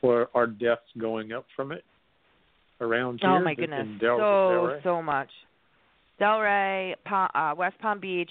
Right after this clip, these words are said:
Speaker 2: and also in New York and Long Island. Um, I wanna say in, like, the South Shore area, there's a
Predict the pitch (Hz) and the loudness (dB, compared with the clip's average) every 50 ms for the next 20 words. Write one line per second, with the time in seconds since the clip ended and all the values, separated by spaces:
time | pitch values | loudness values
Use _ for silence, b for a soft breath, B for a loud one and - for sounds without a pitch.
0 | - - 170 175 - - 180 202 - - 233 220 214 190 185 180 175 180 180 160 | -8 -8 -8 -6 -2 0 0 0 -2 -4 -10 -8 -8 -6 -4 -2 2 2 4 2
1 | 147 - 170 156 165 165 165 165 165 160 160 160 160 156 143 135 139 151 - - | 2 0 -2 -6 -6 -4 -4 -2 0 0 -2 -2 -4 -6 -10 -10 -12 -16 -20 -20
2 | b b b b b b b b - 160 165 160 110 160 185 190 190 190 - 202 | b b b b b b b b -2 -2 0 0 0 0 0 0 -2 -2 -4 -4
3 | 190 180 165 156 147 143 - 143 - - 180 190 196 190 - - 220 208 190 196 | -6 -4 -4 -4 -4 -4 -6 -6 -2 0 2 2 2 0 -4 -6 -4 -2 0 0
4 | 208 208 214 214 214 214 208 180 165 151 147 - 147 | 0 -2 -2 -2 -2 -2 -2 -2 -4 -8 -8 -10 -12